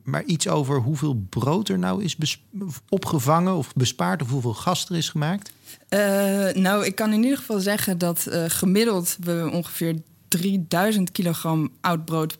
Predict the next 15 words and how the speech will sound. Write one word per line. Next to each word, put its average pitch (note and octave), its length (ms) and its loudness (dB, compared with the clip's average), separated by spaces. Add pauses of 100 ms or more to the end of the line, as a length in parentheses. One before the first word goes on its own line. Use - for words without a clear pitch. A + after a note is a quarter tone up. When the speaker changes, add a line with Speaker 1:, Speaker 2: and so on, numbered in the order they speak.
(100)
Speaker 2:
per E3 160 0
week D#3 220 0
ophaalden. A3 600 -2 (180)
Eh, E3+ 540 0
dus E3 140 -2
dat E3+ 160 -2
is F3+ 60 -4
echt E3+ 180 -2
wel F3+ 120 0
flink F3 300 -2
wat. G3 380 -2
Als E3+ 200 -2
je F3+ 60 -4
bedenkt F3 480 0
dat D#3+ 320 -2